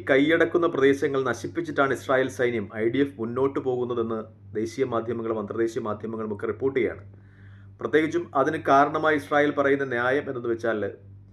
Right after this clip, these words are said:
ഹമാസിൻ്റെ തുരങ്കങ്ങൾ ഈ കെട്ടിടങ്ങളുടെ കാർ പോർച്ചിലും ഒക്കെ ഉണ്ടാകാം, അതുകൊണ്ടാണ് ആ കെട്ടിടങ്ങളൊക്കെ ഇടിച്ചു നിരത്തി മുന്നോട്ട് പോകുന്നത് എന്നാണ്. എന്തായാലും ഗസയിൽ കരയുദ്ധം രൂക്ഷമായി തുടരുന്നു എന്ന വാർത്തകൾ തന്നെയാണ് മാധ്യമങ്ങളൊക്കെ റിപ്പോർട്ട് ചെയ്യുന്നത്.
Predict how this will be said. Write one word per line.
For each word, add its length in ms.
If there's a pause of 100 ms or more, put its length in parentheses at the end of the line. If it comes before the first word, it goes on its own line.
(580)
ഹമാസിൻ്റെ 680
തുരങ്കങ്ങൾ 600 (260)
ഈ 200
കെട്ടിടങ്ങളുടെ 640
കാർ 160
പോർച്ചിലും 420
ഒക്കെ 180
ഉണ്ടാകാം, 500
അതുകൊണ്ടാണ് 520 (120)
ആ 140
കെട്ടിടങ്ങളൊക്കെ 600
ഇടിച്ചു 320
നിരത്തി 340 (200)
മുന്നോട്ട് 560
പോകുന്നത് 440 (140)
എന്നാണ്. 320 (200)
എന്തായാലും 360 (540)
ഗസയിൽ 420
കരയുദ്ധം 680
രൂക്ഷമായി 640
തുടരുന്നു 380
എന്ന 120
വാർത്തകൾ 480
തന്നെയാണ് 400
മാധ്യമങ്ങളൊക്കെ 760
റിപ്പോർട്ട് 240
ചെയ്യുന്നത്. 240